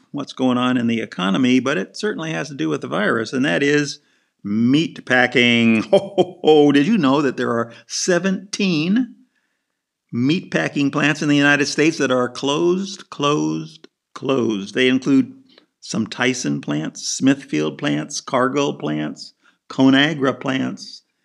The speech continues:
J B S plants, and a bunch of others.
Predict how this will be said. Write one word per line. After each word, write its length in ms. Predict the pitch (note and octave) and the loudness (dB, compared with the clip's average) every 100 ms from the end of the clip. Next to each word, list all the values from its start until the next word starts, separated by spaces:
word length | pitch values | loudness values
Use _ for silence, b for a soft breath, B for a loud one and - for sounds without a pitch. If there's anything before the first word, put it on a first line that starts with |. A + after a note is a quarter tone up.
| _ - A2 | _ -18 -4
J 300 | G#2 C3 B2+ | 2 4 4
B 180 | C3 | 2
S 180 | D3 C#3+ | 0 -4
plants, 400 | - B2+ B2+ C#3 | -4 -2 -2 -2
and 120 | G3+ | -4
a 20 | - | -2
bunch 240 | B2+ B2 | -4 -4
of 100 | G#2 | -6
others. 360 | F2+ - - | -10 -12 -20